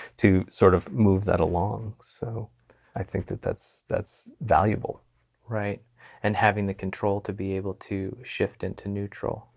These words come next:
Speaker 2: right? The perception, or, or a neutral perceptual state.
Speaker 1: Right.
Speaker 2: Right. To then be able to shift into something deeper or different.
Speaker 1: Right.
Speaker 2: Yeah.
Speaker 1: Right.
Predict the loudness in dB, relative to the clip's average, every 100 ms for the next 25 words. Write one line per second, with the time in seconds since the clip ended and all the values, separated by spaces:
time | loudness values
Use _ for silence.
0 | _ -12 -8 -8 -8 -8 -8 -8 -8 -6
1 | -6 -6 -8 -4 -2 -2 -4 -4 -4 -4
2 | -2 -4 -4 -4 -6 -4 -4 -4 -8 _
3 | -12 -6 -6 -6 -8 -10 -10 -8 -8 -8
4 | -12 0 2 2 -2 -20 _ -12 -6 -6
5 | -6 _ -6 -4 -4 -4 -6 -8 -4 -2
6 | -2 -6 -8 -6 -4 -6 -10 _ _ _
7 | _ -4 0 0 0 -6 -6 -10 -10 -8
8 | -10 -8 -8 -2 -2 -2 -6 -10 -8 -12
9 | -12 -6 0 0 0 _ _ -12 -8 -6
10 | -6